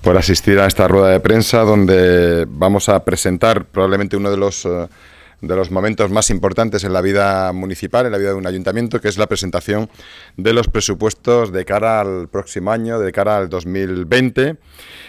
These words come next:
en el que Fuenlabrada tendrá un presupuesto de, de unos ciento noventa y dos millones de euros, lo que viene a significar un, eh, cinco coma ochenta y dos, eh,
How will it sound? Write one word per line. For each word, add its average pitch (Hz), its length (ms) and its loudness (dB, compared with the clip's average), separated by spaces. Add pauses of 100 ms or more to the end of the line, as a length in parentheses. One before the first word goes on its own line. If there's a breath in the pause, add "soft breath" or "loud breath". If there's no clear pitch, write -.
(120)
en 101 140 -2
el 110 160 -2
que 117 440 2
Fuenlabrada 101 440 0
tendrá 107 240 -4
un 101 80 -6
presupuesto 107 560 -4
de, 95 500 0
de 82 140 -6
unos 92 260 -6
ciento 110 440 -4
noventa 98 320 -4
y - 20 -2
dos 101 160 -2
millones 92 400 -4
de 101 100 2
euros, 120 420 -2 (640 loud breath)
lo 113 200 0
que 123 100 0
viene 127 160 2
a 120 40 -2
significar 117 680 -2 (400 soft breath)
un, 131 340 0
eh, 101 380 0
cinco 120 360 0
coma 123 220 0
ochenta 101 400 -2
y 98 60 -2
dos, 117 440 -2
eh, 92 300 -2